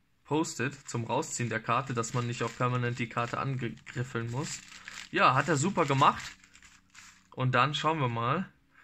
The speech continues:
Pokémon Card Game, schön in den Toploader. Und was ist es? Glurak Holo Evolution. Ja, super.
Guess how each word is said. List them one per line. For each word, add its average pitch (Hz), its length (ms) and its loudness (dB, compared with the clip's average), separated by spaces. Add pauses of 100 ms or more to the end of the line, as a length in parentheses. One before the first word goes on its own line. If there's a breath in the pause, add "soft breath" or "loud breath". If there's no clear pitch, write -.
(260 soft breath)
Pokémon 175 580 0
Card 151 440 -2
Game, 135 400 -2
schön 196 260 0
in 156 100 0
den 131 140 2
Toploader. 175 600 2
Und 240 440 8
was 196 240 4
ist 233 220 2
es? 285 400 2 (720 loud breath)
Glurak 151 960 6 (120)
Holo 139 1300 6 (140)
Evolution. 123 1600 2 (800 soft breath)
Ja, 107 800 0 (140)
super. 127 840 -2